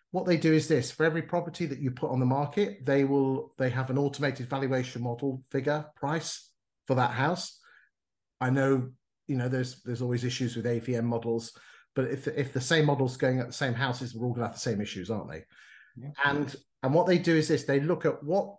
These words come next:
Speaker 1: the property came on the market for versus what they think it's worth. And as you can see here, the property centre, two point nine percent over the asking, p-, over, over what they think it was worth.
Speaker 2: Right.
Speaker 1: And Murdoch's two, you said, "Oh, Murdoch's buying it in."
Speaker 2: Yeah.
Speaker 1: Well,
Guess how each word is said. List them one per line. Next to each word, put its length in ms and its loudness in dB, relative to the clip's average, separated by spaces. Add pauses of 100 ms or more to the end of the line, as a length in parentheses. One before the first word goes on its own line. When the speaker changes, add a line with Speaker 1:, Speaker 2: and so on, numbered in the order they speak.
Speaker 1:
the 80 0
property 420 -4
came 240 0
on 60 0
the 60 0
market 380 0
for 400 -2 (160)
versus 540 2
what 140 -8
they 100 0
think 220 -6
it's 140 -12
worth. 300 0
And 80 0
as 80 -2
you 80 -4
can 100 -4
see 180 0
here, 160 4
the 80 0
property 340 -2
centre, 560 0 (500)
two 140 4
point 240 0
nine 220 2
percent 380 -4 (180)
over 560 4 (340)
the 100 0
asking, 380 -2
p-, 160 -12
over, 420 0
over 220 2
what 180 0
they 80 0
think 240 -4
it 60 -6
was 160 -8
worth. 340 -2 (380)
Speaker 2:
Right. 160 -10
Speaker 1:
And 140 0
Murdoch's 460 6
two, 260 2
you 100 4
said, 200 4
"Oh, 360 4
Murdoch's 380 2
buying 300 -2
it 100 -4
in." 360 -2 (320)
Speaker 2:
Yeah. 160 -4
Speaker 1:
Well, 100 -8